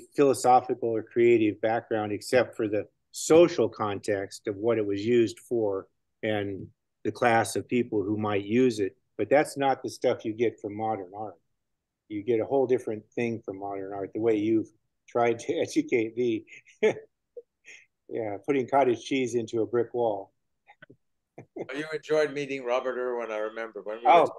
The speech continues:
Speaker 1: yes, yes. I, I introduced you to Robert <laughs> Irwin.
Speaker 2: Great, we had a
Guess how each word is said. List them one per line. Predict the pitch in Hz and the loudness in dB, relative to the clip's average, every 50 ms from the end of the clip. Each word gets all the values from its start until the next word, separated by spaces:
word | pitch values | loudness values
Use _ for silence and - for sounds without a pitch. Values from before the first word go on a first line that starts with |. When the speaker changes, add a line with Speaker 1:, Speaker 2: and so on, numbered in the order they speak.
| - - | -4 2
Speaker 1:
yes, | - 160 185 196 160 135 - - - _ - - - | 6 8 8 8 8 6 2 -4 -14 _ -8 0 4
yes. | 185 185 170 139 - - - 135 | 4 6 6 4 0 -4 0 4
I, | 147 185 214 202 190 180 185 - - 147 | 6 8 8 8 6 4 2 -4 -2 4
I | 151 185 214 | 6 6 8
introduced | 214 190 175 160 180 190 202 190 180 | 8 6 4 4 2 2 2 0 -2
you | 202 208 226 247 | -4 -2 -2 0
to | 226 214 | 0 0
Robert | 185 180 180 180 185 180 208 233 247 - | 2 4 4 4 4 2 0 0 0 0
<laughs> | - - | 4 4
Irwin. | 240 247 254 233 - - 262 277 277 226 175 - | 4 4 4 2 -2 -2 -2 -4 -4 -6 -6 -2
Speaker 2:
Great, | 175 165 127 - | -2 -2 -2 -2
we | - 123 131 | -6 -6 -6
had | 139 135 | -4 -6
a | 131 | -6